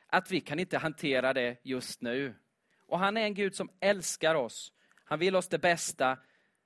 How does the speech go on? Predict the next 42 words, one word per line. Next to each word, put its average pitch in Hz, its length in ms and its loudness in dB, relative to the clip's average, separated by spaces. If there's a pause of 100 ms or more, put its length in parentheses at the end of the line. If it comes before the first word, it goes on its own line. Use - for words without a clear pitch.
(300)
Därför 160 420 4
tror 135 240 0
jag 123 40 4
att - 100 -2
det 123 100 0
är 123 100 2
så 127 140 -2
här, 113 180 0
att 110 140 -4
han 127 160 -4
låter 165 380 0
det 151 60 2
vara 127 280 2 (300)
lite 127 220 -6
osäkert 127 520 -6
för 107 180 -6
oss. 101 320 -16 (840)
Men 214 140 0
också 226 300 2
så 233 100 2
här 196 320 4
att - 300 0 (320)
om, 208 360 2
om 196 160 0
jag 226 140 4
hade 202 340 4
allt 220 340 0
planerat 165 760 2
i 170 80 -4
mitt 147 220 -4
liv, 143 360 0 (120)
jag 143 100 -6
visste 175 220 -2
precis 226 580 -2
varenda 196 360 4
detalj 170 460 2
vad 170 140 -2
som 165 140 -8
skulle 156 240 -2
hända 156 300 2
i - 20 -6
framtiden, 147 680 -2